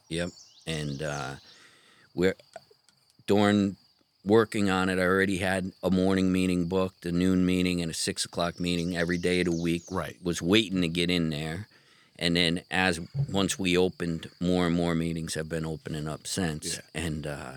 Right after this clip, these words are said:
Speaker 2: Let me ask you about a little story that was told on this program.
Speaker 1: All right.
Speaker 2: Frankie's getting out of Able, right?
Speaker 1: Yeah.
Speaker 2: And you know his Frankie story.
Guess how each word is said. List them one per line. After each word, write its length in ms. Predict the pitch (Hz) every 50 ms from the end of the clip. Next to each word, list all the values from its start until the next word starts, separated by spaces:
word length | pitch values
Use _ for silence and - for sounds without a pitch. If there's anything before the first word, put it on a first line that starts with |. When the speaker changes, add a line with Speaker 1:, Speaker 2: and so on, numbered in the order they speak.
| - -
Speaker 2:
Let 100 | 123 143
me 120 | 165 165
ask 240 | 151 143 135 - -
you 60 | 135
about 160 | 113 123 120
a 40 | 113
little 120 | 113 113 104
story 380 | - - - 120 113 107 101
that 120 | 95 92 73
was 100 | 87 87 -
told 280 | - 107 101 95 92
on 100 | 87 82
this 160 | 85 90 85 -
program. 580 | - - 95 90 87 82 78 73 71 71 - - - - - -
Speaker 1:
All 60 | 73
right. 180 | 76 71 69 65 - _ _ -
Speaker 2:
Frankie's 500 | - - 139 156 165 190 147 139 147 135
getting 340 | 113 120 139 135 113 117 123
out 200 | 120 117 113 113
of 180 | 110 107 101 - 90 - - - -
Able, 460 | 123 127 127 117 117 107 95 85 78 78
right? 320 | 80 82 85 101 123 -
Speaker 1:
Yeah. 220 | - 92 92 90 98 - - _ - - - - - _
Speaker 2:
And 200 | - 90 98 98
you 160 | 101 110 117 123
know 200 | 127 120 113 113
his 180 | 113 110 110
Frankie 380 | - - 117 110 107 98 101 101
story. 580 | - - - 104 95 87 78 78 78 78 80